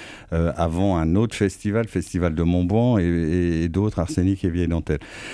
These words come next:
Euh, c'est la passion qui m'anime, euh, du, des nouvelles technos. Je suis passionné de drones, je suis passionné de réalité virtuelle. Euh, je suis associé aussi à une entreprise qui s'appelle Une Jolie Idée, qui a intégré la French Tech, qui a été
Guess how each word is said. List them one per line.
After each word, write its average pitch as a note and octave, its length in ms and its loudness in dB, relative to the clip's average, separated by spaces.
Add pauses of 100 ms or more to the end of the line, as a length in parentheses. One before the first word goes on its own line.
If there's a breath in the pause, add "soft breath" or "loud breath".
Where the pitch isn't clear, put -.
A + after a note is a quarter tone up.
(200 loud breath)
Euh, F#2 600 2
c'est A#2 260 2
la A2 120 4
passion G2+ 460 0 (260)
qui F#2 140 2
m'anime, F#2+ 640 4
euh, E2+ 300 2
du, E2 460 -4
des F2+ 400 0
nouvelles G2 320 2
technos. G2+ 560 0
Je - 80 -8
suis F2+ 140 -2
passionné F#2 440 2
de D#2 60 -6
drones, F#2+ 360 2
je - 60 -4
suis - 80 -18
passionné F2+ 540 0
de E2+ 40 -2
réalité F2 460 2
virtuelle. F#2 580 0 (460 loud breath)
Euh, E2 300 0
je - 40 -12
suis - 140 -2
associé F2 440 0
aussi F2 260 0
à F2 60 4
une E2+ 120 4
entreprise F2 380 0
qui - 40 -10
s'appelle E2 240 -2
Une E2+ 180 2
Jolie F2+ 340 2
Idée, G2+ 320 0
qui - 80 0
a D#2 40 2
intégré E2+ 360 0
la E2 100 0
French F2+ 300 -2
Tech, G#2 160 0
qui F2 100 -2
a F2 140 4
été F#2 320 0